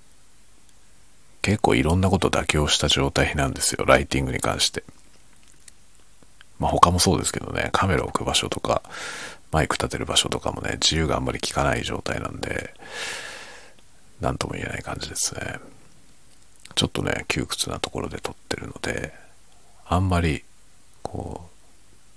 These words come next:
う、理想的な環境にできてないっていう現状があります。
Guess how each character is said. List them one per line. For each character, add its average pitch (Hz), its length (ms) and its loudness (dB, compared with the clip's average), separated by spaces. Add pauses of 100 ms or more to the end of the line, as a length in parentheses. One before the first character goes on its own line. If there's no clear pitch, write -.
(160)
う、 - 20 -16
理 82 80 2
想 92 220 6
的 - 220 0
な 80 100 4
環 78 260 0
境 151 260 2
に 143 140 0 (360)
で - 100 2
き - 100 0
て - 100 -2
な - 120 0
い - 60 0
っ - 40 -14 (140)
て - 80 -2
い - 60 -4
う - 60 -10 (360)
現 - 200 0
状 - 200 0
が - 260 -2 (420)
あ - 120 -2
り - 100 -2
ま - 120 -10
す。 - 180 -10